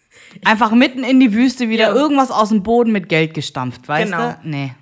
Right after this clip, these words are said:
Speaker 1: mm, mm. Ja, da
Speaker 2: Auf
Speaker 1: bin ich
Speaker 2: dem
Speaker 1: raus. Da
Speaker 2: Rücken
Speaker 1: bin ich
Speaker 2: von anderen Leuten
Speaker 1: Ja, natürlich.
Speaker 2: schön, ne?
Speaker 1: Ja, ja, natürlich, ja.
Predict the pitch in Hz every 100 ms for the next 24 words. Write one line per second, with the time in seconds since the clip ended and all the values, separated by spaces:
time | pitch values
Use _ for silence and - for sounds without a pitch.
0 | _ - 151 - 123 - - _ _ _
1 | - 160 160 151 233 220 131 254 180 185
2 | 220 220 208 214 214 208 208 214 233 -
3 | - 180 190 208 247 208 226 233 135 151
4 | 233 160 123 - 202 147 - - 135